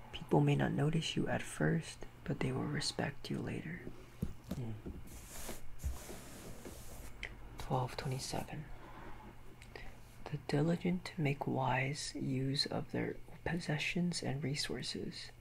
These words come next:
The lazy waste them. Waste has a way of life, um, for many who live in a land of plenty.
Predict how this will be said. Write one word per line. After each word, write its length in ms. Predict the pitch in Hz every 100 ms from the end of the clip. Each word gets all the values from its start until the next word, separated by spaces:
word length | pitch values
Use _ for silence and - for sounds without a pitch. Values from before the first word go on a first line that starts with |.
| -
The 100 | -
lazy 420 | 123 123 139 147
waste 520 | - 117 127 - - -
them. 240 | - 165 - - - - - - - - - - - - - -
Waste 300 | 156 - -
has 140 | 165
a 60 | 139
way 160 | 139
of 140 | 139 139
life, 420 | 123 123 139 - - - - - - - - 143
um, 440 | 131 139 139 151
for 160 | - 135
many 300 | 131 143 147
who 180 | - 147
live 240 | 147 143
in 80 | 143
a 120 | 127
land 280 | 127 127 127
of 180 | - -
plenty. 540 | - 131 - - 160